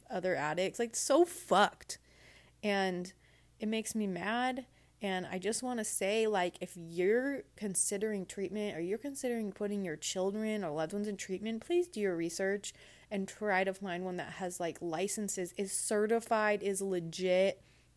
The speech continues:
If they're offering to fly you out for free and all this shit, that's a red flag. If they're offering you money when you get here too, red flag. Like, they don't need to, if it's a good s-,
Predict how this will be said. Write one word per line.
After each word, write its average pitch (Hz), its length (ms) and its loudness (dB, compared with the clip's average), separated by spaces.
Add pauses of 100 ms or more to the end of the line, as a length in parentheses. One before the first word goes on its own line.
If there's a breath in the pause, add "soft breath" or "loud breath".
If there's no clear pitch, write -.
(500)
If 208 140 -14
they're 226 160 2
offering 247 300 4
to 214 60 2
fly 196 320 0
you 196 180 0
out 170 180 4
for 185 120 -10
free 180 260 -4
and 180 140 -2
all 175 160 0
this 190 160 0
shit, 190 400 0
that's 196 160 -6
a 202 60 -2
red 175 220 0
flag. 156 460 -4
If 175 100 -16
they're 208 140 2
offering 196 500 0
you 185 300 0 (300 loud breath)
money 196 340 0
when 214 180 0
you 214 80 -2
get 202 240 0
here 208 220 -2
too, 196 480 0 (320 loud breath)
red 180 220 0
flag. 165 360 -6
Like, 160 300 -2 (600 soft breath)
they 214 120 2
don't 262 200 2
need 269 180 0
to, 254 220 2
if 220 120 -2
it's 277 140 2
a 311 80 4
good 233 260 6
s-, - 380 -4